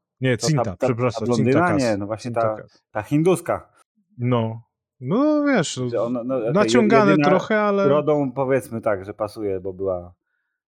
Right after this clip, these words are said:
Speaker 2: ciemne włosy,
Speaker 1: Mam, mam,
Speaker 2: maska.
Speaker 1: mam s-, no, te d-, te dwie postacie, te dwie postacie tych kobiet, które pojawiły się na Aldani w skoku, e, no, na pewno się jeszcze pojawią w serialu,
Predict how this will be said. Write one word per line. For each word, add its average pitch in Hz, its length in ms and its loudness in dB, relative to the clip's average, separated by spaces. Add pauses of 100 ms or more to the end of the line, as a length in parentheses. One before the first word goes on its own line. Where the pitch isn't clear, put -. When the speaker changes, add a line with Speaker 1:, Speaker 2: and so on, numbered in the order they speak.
(500)
Speaker 2:
ciemne 101 280 -6
włosy, 110 200 -2
Speaker 1:
Mam, 180 300 2
mam, 170 280 2
Speaker 2:
maska. 170 340 -4
Speaker 1:
mam 156 440 0
s-, - 300 -14 (380)
no, 170 180 0 (680)
te 170 140 2
d-, 160 100 -4 (200)
te 180 120 4
dwie 165 200 2
postacie, 180 460 -2 (440)
te 156 100 -2
dwie 151 180 0
postacie 160 400 -2
tych 139 160 -10
kobiet, 143 340 0
które 139 560 0
pojawiły 135 480 2
się - 160 -6
na 131 100 2
Aldani 123 400 0
w - 120 -10
skoku, - 540 -2 (380)
e, 117 200 0
no, 135 140 0
na 151 100 2
pewno 147 260 0
się 135 160 -2
jeszcze 131 260 0
pojawią 117 520 0
w - 80 -10
serialu, 113 560 0